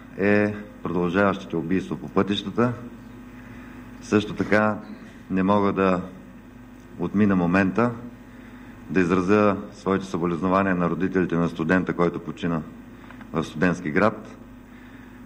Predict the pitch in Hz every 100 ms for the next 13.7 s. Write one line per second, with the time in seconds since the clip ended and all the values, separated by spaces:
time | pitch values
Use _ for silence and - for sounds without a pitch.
0 | - - 92 90 90 98 104 92 98 104
1 | 101 95 92 95 90 90 90 87 85 85
2 | - 95 104 123 - - - - - -
3 | - - - - - - - - - -
4 | - - - - - 95 - 85 104 95
5 | 90 87 - - - - - - - -
6 | - - - 82 87 85 80 - - -
7 | - - - - - - - - - -
8 | - - - 82 92 101 87 87 82 107
9 | 110 110 98 92 92 90 87 87 - 87
10 | 80 90 87 87 - 104 104 98 80 87
11 | 98 95 82 85 - 85 87 - - 113
12 | 113 - - - - - 78 92 95 87
13 | 92 - 85 90 90 101 107